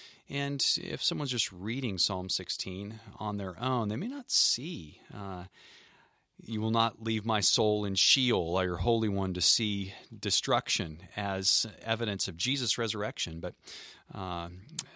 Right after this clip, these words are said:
Stephen Neal and N T Wright, in, in their book on history of New Testament interpretation, note that,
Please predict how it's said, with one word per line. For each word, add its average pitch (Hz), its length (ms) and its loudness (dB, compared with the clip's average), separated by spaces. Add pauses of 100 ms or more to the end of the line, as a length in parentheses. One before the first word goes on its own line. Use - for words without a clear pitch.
(380)
Stephen 113 420 6
Neal 101 420 4
and 98 260 -4
N 107 180 0
T - 200 0
Wright, 101 640 2
in, 92 340 -4
in 92 180 -8
their 95 140 -2
book 98 220 -2
on 90 100 -2
history 101 440 0
of 87 100 -6
New 98 120 -4
Testament 98 420 -2
interpretation, 95 840 -2
note 92 300 -2
that, 92 180 -6